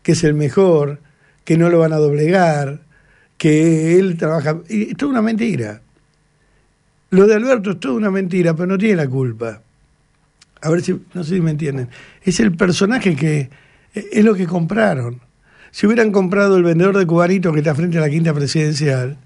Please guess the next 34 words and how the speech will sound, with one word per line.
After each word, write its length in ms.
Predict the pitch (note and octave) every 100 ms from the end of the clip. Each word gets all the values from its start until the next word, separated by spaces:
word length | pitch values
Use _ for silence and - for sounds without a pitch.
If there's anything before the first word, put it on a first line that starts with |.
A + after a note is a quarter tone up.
| _ _ _ _ _ _ -
cada 240 | G3 G3+
vez 200 | G#3 G3+
que 100 | G3+
iba 140 | F#3
a 20 | F3+
hablar 180 | G3
con 120 | F#3 F3+
los 120 | E3+
periodistas 520 | G3+ G3+ A3 F#3+ G3+
diría, 300 | F3 E3+ E3
"A 100 | F3
los 180 | A3 F#3
periodistas", 920 | - C#4 C#4+ A#3 G3 E3 G3+ A#3 C4 - _
porque 260 | F3 E3+ A3
él 100 | A3+
vende 260 | A3 F#3+
cubanito. 640 | D3+ D#3+ D#3 G#3 D#3+ B2 A2+ _ _ _ _ _ _ _ _ _ _ _ _ _ _ _ _ _ _ _ _ _ _ _ _ _
¿Me 120 | C#3
comprenden? 640 | D#3 D#3+ G3+ G3+ D#3+ B2 - _ _ _ _ -
Entonces 540 | E3+ A3 G#3+ G3 F3+
yo 120 | G3
veo 240 | G#3+ A3 E3+
que 240 | F#3 F3+
se 120 | -
están 220 | D#3+ G3+
ensañando 600 | G#3+ G#3 F#3 F#3+ G#3 F#3+
demasiado 880 | E3 D#3 D#3 - G3+ E3+ C#3 C3 D3 - _ _ _ _ _ _ _ _ _ _ _ -
en 140 | E3+
una 200 | G3 F#3+
política 500 | D#3 D#3+ F#3+ E3 D#3
berreta. 380 | D3+ E3 G3 D#3
Nuestra 240 | D#3+ D#3+ D#3+
compañera 460 | E3 F#3 A#3 A3+
Aguada, 640 | F#3 D#3+ C3+ A#2+ A#2+ C3